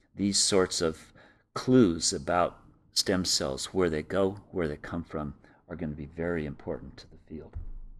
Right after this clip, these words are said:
The most important thing to the field, facing the field right now, is encapsulated in this slide.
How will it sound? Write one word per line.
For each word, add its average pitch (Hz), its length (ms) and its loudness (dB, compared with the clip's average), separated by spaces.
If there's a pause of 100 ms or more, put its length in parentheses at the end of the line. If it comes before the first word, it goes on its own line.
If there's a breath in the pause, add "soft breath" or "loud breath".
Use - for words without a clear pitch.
(1300 soft breath)
The 90 60 -4
most 135 320 6
important 87 460 0
thing 76 300 -6
to - 100 -14
the 80 80 -6
field, 78 380 -8 (100)
facing 90 360 -6
the - 40 -12
field 73 300 -12
right 76 260 -10
now, 71 280 -12 (580 soft breath)
is - 460 -6 (460)
encapsulated 87 800 0
in 85 160 -2
this 104 160 2
slide. - 340 -4